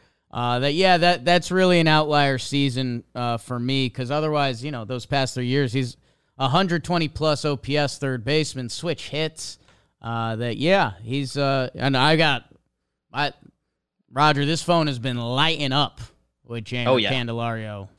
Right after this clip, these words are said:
Speaker 1: trade. So what, uh, what are you, what are you selling me?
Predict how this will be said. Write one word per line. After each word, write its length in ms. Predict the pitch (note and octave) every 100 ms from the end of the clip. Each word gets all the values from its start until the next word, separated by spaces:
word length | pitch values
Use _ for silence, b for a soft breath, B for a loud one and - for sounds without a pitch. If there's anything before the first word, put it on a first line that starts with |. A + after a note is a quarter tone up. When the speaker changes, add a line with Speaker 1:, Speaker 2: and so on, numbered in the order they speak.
| _ _
Speaker 1:
trade. 460 | - D3+ C3+ G#2+ G2+
So 240 | - A2+
what, 240 | A2 B2+ B2+
uh, 300 | B2 A#2+ G#2+ _ _ _ _ _ _ _ _ _ _
what 120 | C3 C3+
are 20 |
you, 120 | B2 -
what 160 | B2+
are 20 |
you 120 | B2+ A#2
selling 340 | B2+ B2 A2
me? 320 | B2 C#3 -